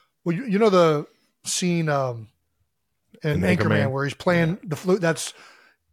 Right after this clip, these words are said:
Speaker 1: after,
Speaker 2: Oh, I don't,
Speaker 1: uh,
Speaker 2: oh, I don't, I
Speaker 1: Aqualung,
Speaker 2: didn't, I'm never,
Speaker 1: Jethro
Speaker 2: I'm, I'm
Speaker 1: Tull.
Speaker 2: never
Speaker 1: Yeah.
Speaker 2: compa-, uh,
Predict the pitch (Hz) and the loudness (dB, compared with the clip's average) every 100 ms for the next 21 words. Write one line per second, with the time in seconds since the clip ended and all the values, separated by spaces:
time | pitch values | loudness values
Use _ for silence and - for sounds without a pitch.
0 | _ - 202 202 214 214 156 156 151 147 | _ -4 -2 2 4 4 4 2 2 2
1 | 139 147 185 175 165 160 185 175 170 160 | 2 0 0 2 2 2 2 4 4 2
2 | 139 208 226 240 220 180 180 240 262 147 | 0 0 2 2 2 4 4 4 2 2
3 | 254 240 147 180 226 247 - 160 156 | 0 2 0 0 -2 -2 0 2 2